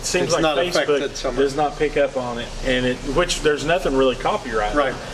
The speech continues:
Speaker 1: You know, um, but anyway, it's, it's a bot that does it
Speaker 2: Well, they shut
Speaker 1: automatically.
Speaker 2: down Landon on his own song. You know, they said he was
Speaker 1: Yeah.
Speaker 2: copywriting his own music. So.
Speaker 1: Yeah.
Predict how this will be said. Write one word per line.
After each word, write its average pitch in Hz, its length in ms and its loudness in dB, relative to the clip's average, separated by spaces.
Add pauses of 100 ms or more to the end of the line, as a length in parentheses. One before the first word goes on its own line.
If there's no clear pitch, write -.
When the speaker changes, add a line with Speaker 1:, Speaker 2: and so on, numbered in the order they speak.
(260)
Speaker 1:
You 127 100 2
know, 123 300 2
um, 123 340 0
but 127 140 2
anyway, 147 340 4
it's, 131 120 -8
it's 156 200 -2
a 143 60 2
bot 127 440 -2
that 127 140 -2
does 127 280 2
it 127 60 0
Speaker 2:
Well, 160 140 4
they 185 140 2
shut 196 220 2
Speaker 1:
automatically. - 40 -2 (240)
Speaker 2:
down 160 40 2
Landon 175 360 0
on 160 140 0
his 139 180 -4
own 151 240 -2
song. 143 400 0
You 143 80 0
know, 143 140 0
they 151 120 0
said 165 240 -2
he 170 120 0
was 131 160 0
Speaker 1:
Yeah. 156 180 4
Speaker 2:
copywriting 156 480 0 (320)
his 165 160 2
own 156 240 2
music. 143 440 0
So. 123 120 0
Speaker 1:
Yeah. 123 120 0